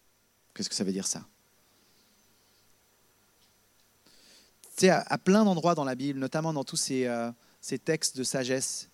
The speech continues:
il est écrit « Heureux celui qui ». Et le proverbe un en fait partie.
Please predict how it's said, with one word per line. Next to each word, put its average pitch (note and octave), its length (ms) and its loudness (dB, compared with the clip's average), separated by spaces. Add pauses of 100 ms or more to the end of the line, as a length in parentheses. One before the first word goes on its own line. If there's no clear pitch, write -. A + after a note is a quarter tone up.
(100)
il C3 140 0
est C#3 60 4
écrit « C3+ 380 -2
Heureux E3+ 640 12
celui C#3 600 0
qui ». - 340 -8 (1300)
Et - 40 -4
le D3+ 80 2
proverbe G3 480 2
un G3 120 4
en F#3+ 100 4
fait D3+ 160 -2
partie. A2 400 -6